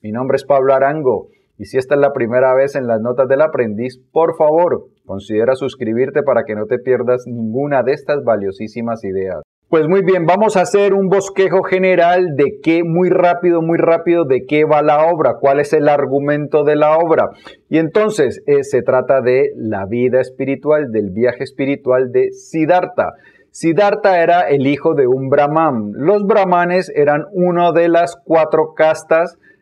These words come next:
de la India y era la casta principal, la casta conformada por los asesores del rey y los sacerdotes.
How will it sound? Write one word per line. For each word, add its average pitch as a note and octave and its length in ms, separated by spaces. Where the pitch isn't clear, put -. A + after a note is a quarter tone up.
de D3 260
la D#3 200
India D#3+ 420
y A2+ 100
era C3+ 160
la A#2 300
casta C3+ 420
principal, C#3 640
la A2 140
casta D#3 640
conformada D3 920
por C#3+ 300
los C#3 340
asesores C#3 800
del D#3 200
rey C#3 500
y D#3 260
los C#3 380
sacerdotes. C3+ 880